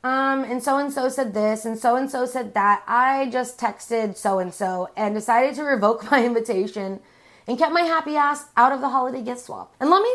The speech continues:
tell you, the jomo I had, you know, the joy of missing out. <laughs> It's not fomo for me. I have jomo, yes. Because I refuse to be spoken negatively about when I kindly and honestly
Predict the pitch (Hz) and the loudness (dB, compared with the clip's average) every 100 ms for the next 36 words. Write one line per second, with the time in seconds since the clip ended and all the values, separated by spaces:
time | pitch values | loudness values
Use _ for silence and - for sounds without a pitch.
0 | - 277 269 185 151 180 233 214 240 269 | 4 6 6 2 -4 4 4 6 6 6
1 | 311 330 320 277 285 311 311 311 262 277 | 4 2 4 4 2 2 0 -2 -2 0
2 | 180 180 - 208 185 220 226 233 226 202 | 0 -2 -4 -2 0 2 2 2 0 -4
3 | 214 220 220 214 208 247 233 233 - _ | -4 -6 -4 -4 -4 -6 -6 -8 -10 _
4 | - 214 226 220 - 226 214 202 196 202 | -8 -2 2 2 2 2 4 2 0 -4
5 | 214 196 269 320 190 202 185 156 196 180 | -4 -2 -2 -2 2 2 2 0 0 0
6 | 180 - - 220 311 320 294 320 403 494 | -2 -8 -12 -6 -2 -2 0 0 0 0
7 | 494 311 320 302 311 - - - 262 294 | -2 -2 -2 -6 -10 -10 -12 0 0 0
8 | 311 240 226 247 269 262 277 269 269 277 | -4 0 0 0 -4 -4 -2 2 4 4
9 | 277 - - - - 254 247 247 247 - | 0 -4 -20 -14 -2 2 2 2 -4 -4
10 | 254 269 269 269 269 247 220 233 254 254 | -2 0 0 -2 -2 -2 0 -2 -2 -4
11 | 247 240 | -4 -4